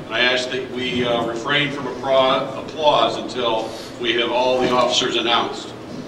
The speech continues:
And at this time, I would like you to meet the thrice potent master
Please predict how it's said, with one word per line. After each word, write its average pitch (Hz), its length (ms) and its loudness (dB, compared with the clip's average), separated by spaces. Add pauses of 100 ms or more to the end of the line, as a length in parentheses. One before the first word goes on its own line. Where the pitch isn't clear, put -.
(220)
And 107 80 -8
at - 80 -8
this 139 180 -4
time, 143 320 2
I 127 100 0
would 123 120 0
like 135 220 2
you 143 80 -2
to 131 60 -2
meet 139 360 -2
the 120 80 -4
thrice 147 380 0
potent 135 400 -4
master - 440 -4